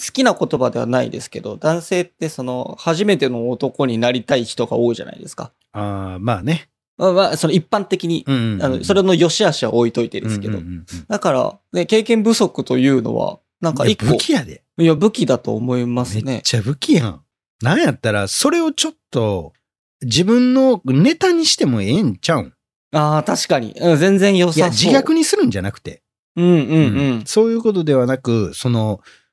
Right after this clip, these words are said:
Speaker 2: 恋愛経験がないということを話の中にどう組み込むかですよね。
Speaker 1: うん。あー、確かにな。
Speaker 2: うん。っていう。だからこの
Speaker 1: はいはい。
Speaker 2: エスエヌエスで勉強するって書いてるけど、何を勉強したんじゃあっていう。
Speaker 1: <laughs> 確かにこれ気になるな。
Speaker 2: うん。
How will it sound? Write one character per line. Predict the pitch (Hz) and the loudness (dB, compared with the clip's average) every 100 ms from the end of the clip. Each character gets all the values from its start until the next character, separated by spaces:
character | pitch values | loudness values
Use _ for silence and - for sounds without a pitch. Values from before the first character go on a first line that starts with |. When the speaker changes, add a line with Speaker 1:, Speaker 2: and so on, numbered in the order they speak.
| _ | _
Speaker 2:
恋 | 120 202 220 | 0 2 0
愛 | 208 | 0
経 | 202 | -2
験 | 143 85 | -2 -8
が | 76 | -10
な | 82 120 | -4 0
い | 220 | 0
と | 233 113 | 0 -2
い | 107 | 0
う | 107 | -4
こ | 120 | -6
と | 90 92 113 98 | -6 -4 -2 -4
を | |
話 | 78 - 208 180 | -4 -2 0 2
の | 151 | 2
中 | 139 120 | 2 -2
に | 104 | -6
ど | 82 165 247 | 0 0 0
う | |
組 | - 113 | 0 -4
み | |
込 | 104 117 | -2 -2
む | 113 | -2
か | 107 | -4
で | - | -6
す | - | -12
よ | 101 | -4
ね。 | 254 - _ _ _ _ _ | -4 -4 _ _ _ _ _
Speaker 1:
う | 131 | -6
ん。 | |
あ | 123 120 123 | -4 -2 -4
ー、 | - 135 - | -4 -6 -6
確 | 151 | -8
か | 123 | -10
に | 110 | -8
な。 | 117 120 127 131 135 131 131 | -6 -4 -2 -2 -2 -2 -6
Speaker 2:
う | _ | _
ん。 | _ _ | _ _
っ | |
て | 135 | -2
い | 101 80 | -2 -6
う。 | - | -6
だ | 147 | 0
か | 143 | 0
ら | |
こ | - | 2
の | 151 | 2
Speaker 1:
は | 139 | 4
い | |
は | 151 | 2
い。 | |
Speaker 2:
エ | |
ス | 233 277 | 2 2
エ | 262 | 4
ヌ | |
エ | 262 | 2
ス | - | 0
で | 107 | -2
勉 | 135 180 | 0 0
強 | 175 165 | -2 -2
す | 160 | -2
る | 151 | -4
っ | |
て | 131 | -6
書 | - | -8
い | 87 | -8
て | 98 | -6
る | 101 | -8
け | 90 | -8
ど、 | 85 | -8
何 | 87 160 240 | -2 2 4
を | 262 | 4
勉 | 339 330 | 2 0
強 | 294 | -2
し | - | -2
た | 85 | -8
ん | 76 | -6
じ | 98 | -10
ゃ | |
あ | - | -10
っ | _ _ | _ _
て | - | -4
い | |
う。 | |
Speaker 1:
<laughs> | 170 - 311 - 539 - 523 466 - 453 - - - 294 359 349 | -4 0 -2 0 -2 -2 -6 -6 -4 -4 -6 -16 -10 -2 0 0
確 | 302 - | -2 0
か | |
に | 180 | 0
こ | - | 2
れ | 226 | 0
気 | 233 233 | 2 0
に | 233 | 2
な | |
る | 214 | 4
な。 | 160 135 135 117 | 4 2 2 0
Speaker 2:
う | |
ん。 | 113 | -4